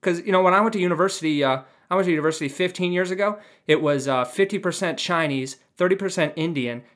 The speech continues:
ten percent other Asian, and the other ten percent were, uh, white, black, and Hispanic, right? And sixty percent of those were women. So basically, the biggest minority was white men, all right? So, so are you, are you telling me you want me to,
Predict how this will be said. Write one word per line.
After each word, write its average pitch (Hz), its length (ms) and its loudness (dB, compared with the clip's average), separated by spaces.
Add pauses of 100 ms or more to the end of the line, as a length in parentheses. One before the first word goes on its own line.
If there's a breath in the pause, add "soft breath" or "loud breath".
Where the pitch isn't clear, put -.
ten 185 180 -6
percent 185 340 -2
other 151 260 4
Asian, 135 520 -2 (180)
and 135 100 -4
the 147 60 2
other 170 140 4
ten 165 180 -4
percent 147 320 -2
were, 135 220 2
uh, 120 80 4
white, 143 280 0
black, 139 300 2
and 127 100 -10
Hispanic, 123 540 -8
right? 147 260 -4 (140 loud breath)
And 139 120 -4
sixty 214 280 0
percent 170 320 -2
of 147 60 0
those 143 240 0
were 127 80 -2
women. 123 340 -2 (460)
So - 140 -6
basically, 190 320 2
the 151 80 0
biggest 185 260 0
minority 175 400 2
was 147 160 0
white 151 280 2
men, 139 260 -2 (260)
all 139 80 -6
right? 151 140 -2
So, - 220 -2 (100)
so 156 180 0
are 147 100 8
you, 175 220 -2
are 160 80 -2
you 151 60 -2
telling 185 260 0
me 180 280 -4 (300)
you 175 120 -4
want 175 160 0
me 175 60 2
to, 165 160 0